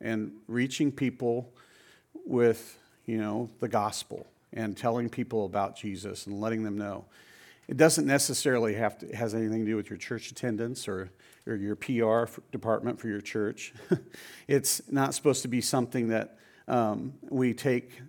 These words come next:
lightly. It's not something that's supposed to be a, a business model. But a lot of churches, especially your mega churches, have kinda turned the church into a business model, you know? And, uh, they're trying to reach a lot of people, and they're trying to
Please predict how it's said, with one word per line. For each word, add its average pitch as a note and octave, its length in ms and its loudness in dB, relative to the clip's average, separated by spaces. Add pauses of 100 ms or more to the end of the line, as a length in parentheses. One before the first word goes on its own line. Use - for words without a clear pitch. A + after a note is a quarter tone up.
lightly. C3 680 2
It's G#2+ 300 -6
not A2+ 180 -2
something A#2 380 -2
that's G#2+ 140 -2
supposed A2+ 320 0
to A2+ 80 -4
be G#2+ 240 0
a, G2 260 -2
a A#2+ 80 -6
business A2+ 480 -2
model. G2+ 480 -2 (300)
But B2 100 2
a A#2 60 6
lot A2 240 6
of C#3 100 0
churches, C#3+ 640 0
especially A#2 460 -2
your G#2 80 0
mega A#2 280 0
churches, A2 480 -4
have A2+ 180 2
kinda A#2+ 260 0
turned B2 400 -2 (380)
the B2+ 100 0
church D#3 340 2
into F3+ 220 6
a G3 60 8
business G#3+ 440 8
model, G2 480 4
you A2+ 140 0
know? C#3 300 -2 (360)
And, B2+ 480 6
uh, A#2+ 320 4
they're B2 140 2
trying C3 320 4
to C3 80 2
reach C#3+ 240 2
a C#3+ 60 4
lot C3 200 6
of B2+ 80 2
people, D#3+ 360 2
and C#3+ 80 2
they're A2 80 2
trying C3 420 2
to A2 240 2